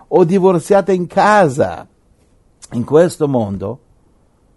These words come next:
la bocca del dragone, il diavolo, che sono i politici, T V e media, cercano di dirci che in questo mondo,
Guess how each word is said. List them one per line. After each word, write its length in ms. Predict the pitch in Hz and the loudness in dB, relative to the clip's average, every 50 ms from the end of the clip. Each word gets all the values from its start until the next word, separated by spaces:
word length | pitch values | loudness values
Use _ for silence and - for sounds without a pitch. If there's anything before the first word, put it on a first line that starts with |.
| _ _ _ | _ _ _
la 220 | - 113 110 107 | -4 -2 -2 0
bocca 320 | 95 135 170 - - 147 | 2 2 0 2 0 0
del 240 | 127 117 123 120 113 | 0 2 2 0 0
dragone, 840 | 104 110 107 107 104 98 123 143 131 110 98 98 92 90 92 87 - | 0 -4 -6 -8 -6 -2 -2 -2 -2 -2 -4 -6 -8 -10 -12 -16 -18
il 100 | - 98 | -20 -20
diavolo, 600 | 90 90 104 101 92 90 82 90 90 92 98 117 - _ _ _ _ _ _ _ _ _ _ _ _ _ | -10 -8 -6 -6 -6 -8 -8 -10 -12 -12 -12 -14 -16 _ _ _ _ _ _ _ _ _ _ _ _ _
che 140 | _ - - | _ -12 -10
sono 220 | - - 117 113 | -6 -4 -4 -4
i 40 | 104 | -4
politici, 840 | - - 107 98 104 117 120 117 101 - 107 95 - - 104 101 | -6 -8 -8 -6 -6 -6 -6 -6 -6 -8 -10 -10 -10 -10 -10 -10
T 160 | 87 - 104 98 | -10 -12 -12 -12
V 200 | 90 101 107 107 | -8 -6 -6 -6
e 60 | 101 | -6
media, 520 | 92 101 107 101 90 82 85 87 85 90 - _ _ | -6 -8 -8 -8 -10 -12 -12 -14 -14 -16 -18 _ _
cercano 380 | - - 302 302 - - 185 180 | -10 -8 -8 -8 -8 -10 -12 -10
di 100 | 214 196 | -10 -10
dirci 500 | 240 254 262 240 226 233 - - 220 196 _ - - - - _ _ - _ | -8 -8 -6 -6 -8 -8 -12 -16 -20 -20 _ -20 -20 -20 -20 _ _ -20 _
che 80 | - 160 | -12 -12
in 60 | 151 | -10
questo 340 | - 202 202 196 - - 202 | -6 -8 -8 -6 -6 -6 -4
mondo, 580 | 208 233 240 233 220 196 175 165 160 151 156 | -2 -2 0 0 0 0 -2 -4 -6 -10 -12